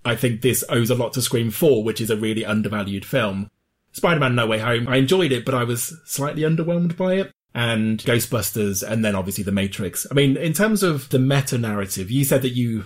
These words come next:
off mic, said that you wanted to talk about The Matrix. So is there anything there you've got to say between The Matrix and this movie? Because they both,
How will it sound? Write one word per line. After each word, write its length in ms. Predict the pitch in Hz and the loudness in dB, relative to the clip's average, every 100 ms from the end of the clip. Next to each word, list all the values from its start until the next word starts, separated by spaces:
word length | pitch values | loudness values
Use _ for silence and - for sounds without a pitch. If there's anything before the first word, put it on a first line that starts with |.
| - | -8
off 220 | 131 123 | -8 -2
mic, 200 | 131 120 | 0 -2
said 180 | - 117 | -2 -4
that 80 | 113 | -4
you 120 | 113 | -4
wanted 160 | 110 117 | -2 -4
to 60 | - | -4
talk 140 | 113 | -6
about 100 | 107 | -4
The 80 | 110 | 0
Matrix. 560 | 131 135 - 90 - | 2 2 0 -8 -6
So 300 | - 110 110 | -2 -2 0
is 140 | 131 139 | -2 2
there 60 | |
anything 300 | 156 165 151 | 2 2 2
there 100 | 139 | 2
you've 160 | 131 131 | 2 2
got 80 | 135 | 0
to 60 | |
say 180 | 131 127 | 0 -2
between 280 | 123 123 123 | -4 -2 0
The 80 | 123 | 2
Matrix 480 | 127 123 135 123 117 | 0 0 -2 -4 -4
and 160 | 120 | 0
this 180 | 139 135 | 0 0
movie? 300 | 110 98 98 | -2 -2 -6
Because 500 | 95 110 117 101 - | -8 -4 -2 -2 -2
they 180 | 127 120 | 0 0
both, 540 | - 139 127 - - | 2 2 2 -2 -18